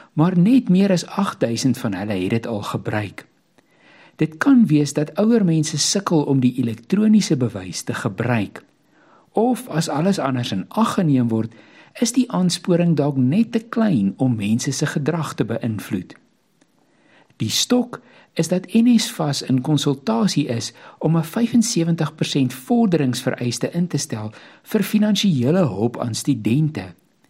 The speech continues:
Dit het tot groot reaksie gelei op Twitter, met baie mense wat verkeerd verstaan het dat finansiële hulp nou net vir onderskeidingskandidate beskikbaar is.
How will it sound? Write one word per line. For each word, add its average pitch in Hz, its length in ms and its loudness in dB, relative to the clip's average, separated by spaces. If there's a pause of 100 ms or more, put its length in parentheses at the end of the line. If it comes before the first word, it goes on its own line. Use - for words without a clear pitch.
(500)
Dit 240 160 2
het 254 120 2
tot 240 160 2
groot 180 420 0
reaksie 143 480 -2
gelei 117 380 -2
op 117 120 -4
Twitter, 139 540 -4 (380)
met 185 280 0
baie 208 280 2
mense 165 340 2
wat 139 180 -4
verkeerd 247 520 -2
verstaan 139 440 -2
het 123 140 -2 (300)
dat 143 180 -2
finansiële 190 800 2
hulp 147 280 0
nou 135 160 2
net 113 280 0
vir - 160 -4
onderskeidingskandidate 131 1300 0
beskikbaar 104 720 -4
is. - 240 -10